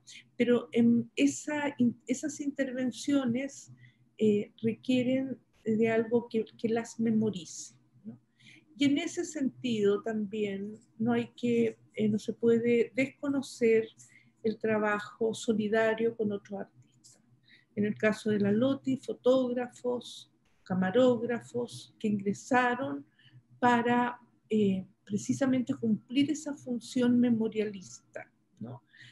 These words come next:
Y ahí está Nacho Agüero, que fue fundamental, ¿no? Y otros, y otras fotógrafas, fotógrafo y fotógrafo.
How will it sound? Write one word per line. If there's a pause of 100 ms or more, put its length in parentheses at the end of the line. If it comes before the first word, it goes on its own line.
(180)
Y
ahí
está
Nacho
Agüero,
que
fue (480)
fundamental,
¿no? (340)
Y
otros,
y
otras
fotógrafas,
fotógrafo
y
fotógrafo.